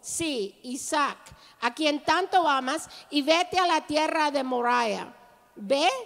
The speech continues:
y sacrifícalo en holocausto sobre uno de los montes que yo te mostraré.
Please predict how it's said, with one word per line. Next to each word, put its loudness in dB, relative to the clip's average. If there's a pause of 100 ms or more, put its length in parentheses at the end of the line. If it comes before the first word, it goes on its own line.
(240)
y -8
sacrifícalo -2
en -6
holocausto -2
sobre -4
uno -2
de -2
los -6
montes -4
que -4
yo -4
te -6
mostraré. -8